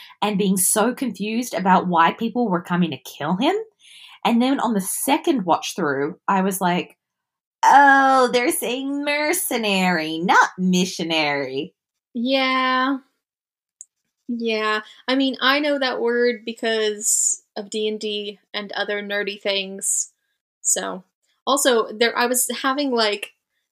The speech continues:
Speaker 2: the whole plot line of Frank and the Ted Bishop guy was very Barry. <laughs> The H B O's Barry. Have you watched it?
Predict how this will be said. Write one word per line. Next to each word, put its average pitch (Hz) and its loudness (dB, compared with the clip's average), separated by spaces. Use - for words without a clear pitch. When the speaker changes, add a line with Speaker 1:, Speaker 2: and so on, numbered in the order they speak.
Speaker 2:
the 254 -2
whole 349 0
plot 247 0
line 247 -2
of 214 -2
Frank 214 -2
and 214 -2
the 202 -2
Ted 208 -4
Bishop 208 -4
guy 196 -2
was 226 4
very 214 4
Barry. 180 -4
<laughs> - -20
The 214 -8
H 226 0
B 220 2
O's 208 0
Barry. 202 -4
Have 226 -6
you 214 -2
watched 202 -6
it? 220 -2